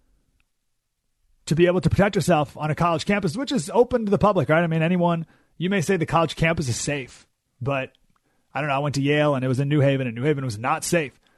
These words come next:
So maybe you're going off campus for a minute. Maybe people from off campus are coming on campus, right? I mean, college campuses are, can be pretty dangerous. So why would you not want women to be able to protect themselves? Who are you to take away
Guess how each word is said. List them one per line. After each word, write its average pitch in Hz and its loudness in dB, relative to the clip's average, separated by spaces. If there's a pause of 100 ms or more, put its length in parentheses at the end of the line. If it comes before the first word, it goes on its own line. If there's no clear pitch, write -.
(100)
So 131 -4 (200)
maybe 139 -4
you're 156 2
going 151 2
off 151 2
campus 220 0
for 202 -2
a 196 0
minute. 190 0 (300)
Maybe 135 -4
people 165 -2
from 165 -4
off 165 0
campus 170 0
are 139 4
coming 151 2
on 180 2
campus, 170 0 (280)
right? 147 -6
I 147 -14
mean, 147 -10 (240)
college 151 -2
campuses 196 0
are, 139 -6 (160)
can 151 0
be 175 0
pretty 147 0
dangerous. 240 -2
So - 0 (480)
why 151 -4
would 190 0
you 208 0
not 214 -2
want 107 -8 (260)
women 123 -4
to 143 0
be 120 0
able 113 -4
to 113 -4
protect 98 -6
themselves? - -10 (320)
Who 247 -2
are 170 2
you 151 -4 (1120)
to 170 -2
take - -2
away 190 -2